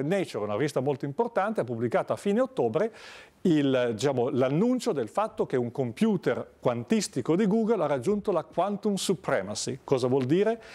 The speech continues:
È diventato più potente del più potente calcolatore oggi esistente al mondo, basato sui transistor, quelli che usiamo noi tutti. Quindi le capacità di calcolo sono destinate a cambiare in modo radicale.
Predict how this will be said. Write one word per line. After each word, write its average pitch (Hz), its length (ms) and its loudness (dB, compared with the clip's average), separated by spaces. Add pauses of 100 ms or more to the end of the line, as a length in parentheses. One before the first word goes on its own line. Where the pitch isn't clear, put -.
(140)
È 135 100 0
diventato 120 600 0
più 185 260 0
potente 226 640 2
del 147 140 2
più 165 140 -2
potente 208 460 -2
calcolatore 147 680 -2
oggi 139 260 -2
esistente 160 440 0
al 196 80 0
mondo, 123 440 -2 (240)
basato 151 500 0
sui 131 200 0
transistor, 117 640 -2
quelli 127 180 0
che 120 120 0
usiamo 120 300 -2
noi 107 220 -2
tutti. - 340 -8 (480)
Quindi 202 360 4
le 151 180 4
capacità 208 540 2
di 214 100 0
calcolo 226 460 0
sono 170 240 0
destinate 160 680 0
a 165 140 -2
cambiare 127 600 0
in 196 180 0
modo 113 400 -4
radicale. 135 800 0